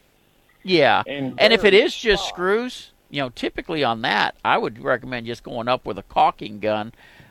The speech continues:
Speaker 1: uh, and some roof sealant and dabbing on top of each screw.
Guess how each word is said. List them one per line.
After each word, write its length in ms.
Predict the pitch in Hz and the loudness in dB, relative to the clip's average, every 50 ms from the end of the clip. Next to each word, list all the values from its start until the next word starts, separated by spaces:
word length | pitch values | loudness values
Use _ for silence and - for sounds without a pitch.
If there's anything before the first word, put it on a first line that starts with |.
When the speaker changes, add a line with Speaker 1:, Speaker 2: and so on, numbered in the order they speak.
| - - | -4 2
Speaker 1:
uh, 280 | - 135 123 113 110 - | 4 4 4 4 2 0
and 220 | - 143 131 120 | -2 -6 -6 -6
some 200 | - 135 107 117 | -8 -12 -10 -8
roof 220 | 123 156 185 185 - | -6 -6 -6 -6 -8
sealant 460 | - - - 139 113 110 110 107 - - | -14 -12 -10 -8 -8 -8 -8 -10 -10 -8
and 200 | - 123 117 104 | -8 -8 -8 -4
dabbing 460 | - 113 113 123 143 147 131 117 104 | 0 2 2 2 2 0 -2 -6 -6
on 320 | 107 117 139 147 135 127 127 | -6 -4 -2 -2 -2 -4 -4
top 340 | - - 131 120 139 - - | -4 -2 -2 -2 -2 -2 -4
of 160 | 117 95 107 | -8 -10 -8
each 260 | 104 92 - - - | -10 -12 -12 -14 -18
screw. 440 | - - - 131 131 135 156 175 | -16 -14 -10 -8 -6 -6 -6 -8